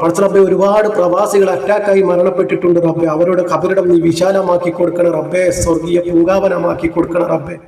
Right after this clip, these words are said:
ഒരുപാട് പ്രവാസികൾ പല വിഷമത്തിൽ ഏർപ്പെടുന്നുണ്ട് റബ്ബേ. അവർക്കൊക്കെ ഇസ്സത്തും ഹിമ്മത്തും ബർക്കത്തും നീ കൊടുക്കണ റബ്ബേ. നാട്ടിൽ വരാൻ ആഗ്രഹിക്കുന്നവർക്ക് എത്രയും പെട്ടെന്ന് നാട്ടിലെത്തിച്ചു കൊടുക്കണ റബ്ബേ. അവരുടെ കുടുംബത്തോടൊപ്പം കഴിയാനുള്ള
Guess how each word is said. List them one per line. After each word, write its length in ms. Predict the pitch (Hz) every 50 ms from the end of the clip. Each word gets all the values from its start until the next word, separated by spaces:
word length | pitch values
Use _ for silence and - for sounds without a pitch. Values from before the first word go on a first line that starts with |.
| - 185
ഒരുപാട് 600 | - - - 143 156 160 180 190 196 202 202 196
പ്രവാസികൾ 800 | 196 196 180 170 160 170 175 185 175 190 180 170 180 170 165 175 160
പല 140 | 160 180 202
വിഷമത്തിൽ 600 | 175 175 - 175 190 196 202 196 196 196 180 170
ഏർപ്പെടുന്നുണ്ട് 560 | 165 165 165 175 190 185 175 175 170 165 175
റബ്ബേ. 380 | 170 156 143 139 - 170 135 - - - - - - _ - -
അവർക്കൊക്കെ 420 | 160 180 185 190 190 190 - 190
ഇസ്സത്തും 540 | 185 170 151 156 175 202 196 - 196 190 170
ഹിമ്മത്തും 500 | 160 165 175 180 190 175 165 196 190 170
ബർക്കത്തും 500 | 160 165 160 165 - 208 202 175 196 190
നീ 100 | 180 175
കൊടുക്കണ 420 | 165 175 170 160 156 - 175 180 180
റബ്ബേ. 440 | 170 160 139 143 180 156 131 - - - - - - - _ _ _ _ - - - - 143
നാട്ടിൽ 320 | 143 147 170 165 196 202
വരാൻ 280 | 196 190 185 190 185 180
ആഗ്രഹിക്കുന്നവർക്ക് 760 | 175 180 175 175 180 185 175 185 175 175 175 170 170 170 165
എത്രയും 380 | 165 160 165 190 208 220 214 190
പെട്ടെന്ന് 360 | 190 190 - 175 175 170 165
നാട്ടിലെത്തിച്ചു 640 | 165 165 165 165 165 185 190 175 170 180 170 - 180
കൊടുക്കണ 340 | 175 165 160 165 170 170 160
റബ്ബേ. 480 | 156 160 147 143 156 170 151 131 160 - - - - - _ _ _ -
അവരുടെ 220 | 170 185 180 170
കുടുംബത്തോടൊപ്പം 760 | - 175 165 180 180 196 190 185 185 185 180 175 180 175 175
കഴിയാനുള്ള 560 | 170 165 165 175 180 190 185 185 185 180 175